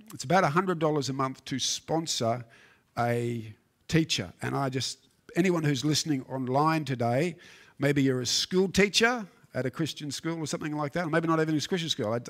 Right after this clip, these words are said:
I think this is a great thing to sow into. So, uh, maybe take it over to Saint Philip's, give them the great opportunity, or other sc-, <laughs> other, other schools,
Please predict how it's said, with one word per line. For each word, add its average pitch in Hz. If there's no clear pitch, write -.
I 123
think 151
this 120
is 117
a 123
great 135
thing 127
to 123
sow 117
into. 120
So, 113
uh, 110
maybe 139
take 131
it 127
over 120
to 117
Saint 110
Philip's, -
give 120
them 110
the 107
great 107
opportunity, 104
or 110
other 120
sc-, -
<laughs> -
other, 151
other 135
schools, 123